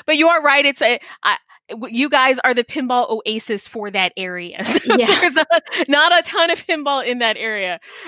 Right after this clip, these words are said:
Speaker 1: but, uh, but yeah, I, I was hoping to get to that, especially since our friend, uh, Brandy from the Bells Atlanta was chatting it up, and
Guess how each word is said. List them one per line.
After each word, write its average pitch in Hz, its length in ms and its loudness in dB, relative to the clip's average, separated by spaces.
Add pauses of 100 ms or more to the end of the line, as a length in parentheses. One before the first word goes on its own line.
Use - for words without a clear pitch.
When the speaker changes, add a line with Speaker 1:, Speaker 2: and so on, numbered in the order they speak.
(120)
Speaker 1:
but, 226 260 2
uh, 196 280 4 (340)
but 285 100 -2
yeah, 302 140 2
I, 262 400 2
I 285 320 4
was 285 160 -8
hoping 339 520 -6
to 254 440 -8
get 254 220 -4
to - 100 -12
that, 285 160 4
especially 262 420 -6
since 254 380 -8
our 233 140 -2
friend, 240 440 0
uh, 294 300 -2 (380)
Brandy 254 340 2
from 214 560 2
the 202 340 -6
Bells 220 320 2
Atlanta 220 760 0
was 214 180 -4
chatting 226 380 -2
it 220 80 2
up, 220 260 4
and 190 160 -2